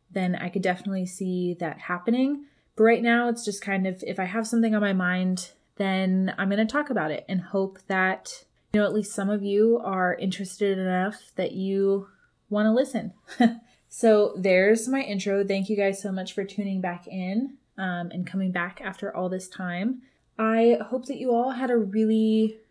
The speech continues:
you know, great winter break. We had a super awesome time. We went to,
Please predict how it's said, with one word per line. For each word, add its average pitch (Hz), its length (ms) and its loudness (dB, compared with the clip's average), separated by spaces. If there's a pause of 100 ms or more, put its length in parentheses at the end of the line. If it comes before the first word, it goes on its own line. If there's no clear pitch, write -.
(180)
you 226 80 0
know, 214 160 4
great 185 720 -4 (260)
winter 196 280 -2
break. 185 420 -2
We 196 120 2
had 185 420 0
a 196 40 -8
super 196 320 -2
awesome 185 340 -4
time. 180 280 -4
We 185 100 -2
went 180 280 -4 (100)
to, 180 420 -2